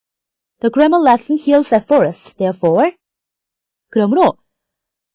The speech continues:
여기서 설명되는 문법 단원들은 set forth의 동그라미,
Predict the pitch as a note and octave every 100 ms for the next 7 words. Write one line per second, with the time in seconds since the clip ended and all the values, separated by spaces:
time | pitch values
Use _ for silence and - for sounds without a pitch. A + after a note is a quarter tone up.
0 | _ _ A#3+ B3+ E4 F4+ F4+ E4+ D4 E4
1 | B3 G3+ C#4 - G#3 F#3 F#3 E3 F3+ C#3+
2 | _ _ _ _ _ _ _ _ _ _
3 | _ - F4 F4 F4+ F4+ F4+ B3+ G3+ G3
4 | E3+ G#3+ F#4+